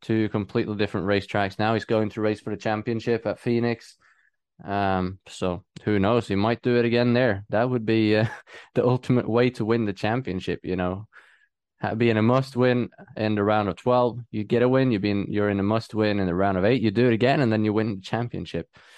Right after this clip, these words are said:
Um, so he's, he's improved a lot. And if he can start next year with the momentum that he's got right now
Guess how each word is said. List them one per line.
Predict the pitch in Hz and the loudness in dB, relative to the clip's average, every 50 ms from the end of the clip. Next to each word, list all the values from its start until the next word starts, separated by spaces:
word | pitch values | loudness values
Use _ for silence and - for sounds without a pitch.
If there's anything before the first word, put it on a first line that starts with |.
| - - _ _ _ - | -20 -20 _ _ _ -10
Um, | - 98 98 95 95 87 87 87 87 - - - | -6 -4 -2 0 0 -2 -4 -6 -10 -14 -14 -12
so | - - 107 101 | -4 -2 0 2
he's, | 113 120 110 - - - | 2 2 0 -2 -6 -8
he's | 107 110 110 120 113 113 - | -6 -2 -2 -2 0 0 0
improved | 110 101 92 - - 127 120 104 | 0 0 0 0 0 0 2 2
a | 101 95 | 2 2
lot. | 95 101 107 107 95 | 4 4 4 2 2
And | 90 90 95 | 2 0 0
if | 92 - | 0 0
he | - 113 104 | -2 -4 -2
can | - - 131 127 107 98 - - - - - _ _ _ _ _ | 0 0 0 0 0 -2 -4 -12 -20 -20 -20 _ _ _ _ _
start | - - - - 110 104 117 127 107 | -18 -8 -2 0 2 4 4 2 2
next | 120 117 113 113 - - - | 2 2 0 0 -2 -4 -2
year | 104 101 110 131 147 151 - - - | 0 2 4 4 2 2 0 -4 -4
with | - 110 107 | -4 -2 0
the | 98 110 | 0 0
momentum | 101 104 101 101 101 98 110 110 - 123 123 117 | 0 2 2 2 2 2 0 0 0 0 0 2
that | 104 92 | 2 2
he's | 95 92 92 | 0 0 0
got | - 110 - 87 | 0 0 0 0
right | 98 98 95 80 | 0 0 0 0
now | 87 90 87 92 113 127 131 | 0 -2 0 0 -2 -2 -4